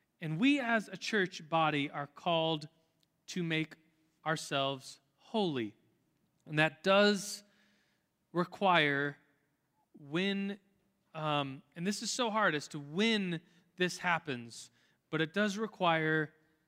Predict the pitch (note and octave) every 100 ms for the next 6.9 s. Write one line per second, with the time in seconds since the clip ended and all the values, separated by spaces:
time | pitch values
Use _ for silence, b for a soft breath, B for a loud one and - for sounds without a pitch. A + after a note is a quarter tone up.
0 | _ _ - - C#4 C4 F3+ D#3+ D3+ C#3+
1 | _ _ - C4 C4+ - B2 - C#3 E3
2 | F3 E3 F3+ G3+ F3+ A#2+ G#2+ - - b
3 | b b _ C#3+ D3+ G3+ F#3 F3+ - -
4 | - F3+ F3+ F#3 D#3+ F3+ F#3 F3+ - E3
5 | E3 E3 D#3 C#3+ - D#3+ D#3+ - D#3 -
6 | C3+ D3 D#3 - D#3 - E3 D#3+